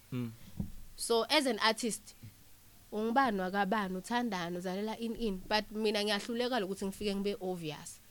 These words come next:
Speaker 1: Mm.
Speaker 2: Zibani bani was born in the what what. I have to do it in a poetical way lokuthi naye im-surprise.
Speaker 1: Mm.
Speaker 2: Ngingabi obvious for yena. So yeah, we do get things like that ukuthi kumele ubhale nga this certain thing.
Speaker 1: Mm.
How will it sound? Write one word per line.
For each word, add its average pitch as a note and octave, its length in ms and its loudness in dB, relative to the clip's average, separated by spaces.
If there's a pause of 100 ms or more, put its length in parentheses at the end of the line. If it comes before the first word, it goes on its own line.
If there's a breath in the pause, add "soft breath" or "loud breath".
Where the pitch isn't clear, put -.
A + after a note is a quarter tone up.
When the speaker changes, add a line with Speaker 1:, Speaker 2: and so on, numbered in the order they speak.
Speaker 1:
Mm. A2+ 160 -6 (540 loud breath)
Speaker 2:
Zibani A3+ 320 -2
bani B3+ 200 2
was G#3+ 160 0
born A3+ 180 -2
in B3 140 2
the G#3 80 -2
what G3+ 240 -2
what. G#3+ 140 -2
I G3+ 120 4
have C#4 160 4
to G#3 80 -10
do G#3+ 160 -2
it G#3+ 100 -2
in A3 160 -2
a G3 60 0
poetical F#3+ 840 -2
way F3+ 180 0
lokuthi F3 360 -2
naye D#3+ 180 0
im-surprise. E3+ 960 -8
Speaker 1:
Mm. - 60 -2
Speaker 2:
Ngingabi G3+ 420 0
obvious E3 540 -4
for D#3 140 -10
yena. D3+ 280 -8
So G#3+ 140 0
yeah, B3 200 4
we G#3+ 120 4
do B3 200 0
get F3 220 0 (120)
things F#3+ 260 -2
like D#3+ 240 -6
that D#3+ 240 -8
ukuthi F3+ 220 -10
kumele F#3+ 260 -2
ubhale E3 400 -2
nga E3 260 -10
this - 340 -8 (320)
certain F#3+ 400 -2
thing. E3+ 300 -4 (220)
Speaker 1:
Mm. A2 60 -10